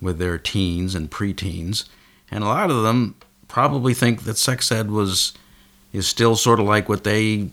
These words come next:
had. Maybe, if, you know, like, for me, it was a one or two hour, a biology lesson, and then the importance of, um,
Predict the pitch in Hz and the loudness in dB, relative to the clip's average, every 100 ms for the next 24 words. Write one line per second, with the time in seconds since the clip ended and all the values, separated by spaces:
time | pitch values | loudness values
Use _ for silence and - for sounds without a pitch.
0 | - 95 90 90 92 90 87 92 87 82 | -6 -4 -2 -2 -2 -2 -2 -2 -2 -6
1 | 76 - 92 87 87 - 85 104 92 90 | -8 -6 -4 -4 -6 -6 -2 0 0 0
2 | 87 85 87 80 - - - _ _ - | -2 -4 -6 -6 -10 -20 -20 _ _ -4
3 | 98 95 - 98 92 92 90 85 82 78 | 0 0 0 0 2 2 0 -2 -4 -10
4 | _ - _ _ - 85 87 92 101 104 | _ -20 _ _ -16 -12 -4 0 2 2
5 | 101 87 85 82 - 92 92 85 90 87 | 0 0 -2 -2 -2 -2 -2 -2 -2 -2
6 | 87 82 - 110 107 107 90 - 87 87 | -2 -4 -4 -2 -2 -2 -4 -2 -2 -2
7 | 82 87 85 80 | -4 -4 -4 -6